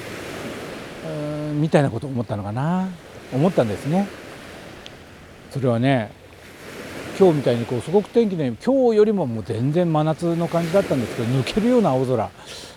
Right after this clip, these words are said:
の時だったりすると、やっぱり未だに思い出すんですよね。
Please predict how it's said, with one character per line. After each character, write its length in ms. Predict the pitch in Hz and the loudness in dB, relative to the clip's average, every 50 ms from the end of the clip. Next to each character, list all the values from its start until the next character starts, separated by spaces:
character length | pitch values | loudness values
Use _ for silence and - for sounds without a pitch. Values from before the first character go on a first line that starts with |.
| - - - | -12 -8 -6
の 80 | 131 | -4
時 200 | - 135 107 131 | -2 -2 -2 -2
だ 120 | 120 123 110 | 0 0 0
っ 20 | |
た 100 | - 120 | -2 -2
り 80 | 101 95 | -6 -6
す 60 | 104 | -6
る 160 | 110 95 101 | -8 -8 -8
と、 100 | - 113 101 95 95 - - - - - - - - - - - - - - | -8 -8 -6 -6 -6 -8 -8 -8 -8 -6 -6 -6 -8 -8 -8 -8 -6 -2 0
や 60 | 202 214 | 2 4
っ 40 | |
ぱ 120 | 202 262 240 | 6 6 6
り 60 | 214 | 6
未 280 | 190 208 226 240 269 285 | 6 4 6 6 6 6
だ 120 | 294 302 | 6 6
に 80 | 294 294 | 6 6
思 200 | 285 277 277 277 | 6 6 6 6
い 40 | 277 | 6
出 100 | 277 254 | 6 6
す 120 | - 240 196 | 6 4 2
ん 60 | 160 | 2
で 100 | 131 107 | 2 0
す 80 | - | -2
よ 100 | 101 92 | -4 -6
ね。 260 | 95 104 117 123 113 | -4 -4 -4 -4 -4